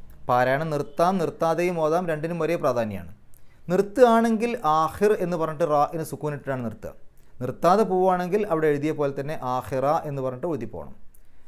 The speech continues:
വമയ്യത്തവല്ല, അവിടെ യാഇൻ്റെ മുമ്പ് സുക്കൂനുള്ള നൂന് വന്നു. ആ നൂനിനെ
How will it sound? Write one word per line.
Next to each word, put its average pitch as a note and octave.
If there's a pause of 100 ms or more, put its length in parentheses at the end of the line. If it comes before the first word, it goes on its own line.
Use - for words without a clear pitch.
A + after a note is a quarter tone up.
(260)
വമയ്യത്തവല്ല, G3 (600)
അവിടെ G3
യാഇൻ്റെ E3
മുമ്പ് E3+
സുക്കൂനുള്ള D#3
നൂന് C#3+
വന്നു. C3 (520)
ആ C3
നൂനിനെ D3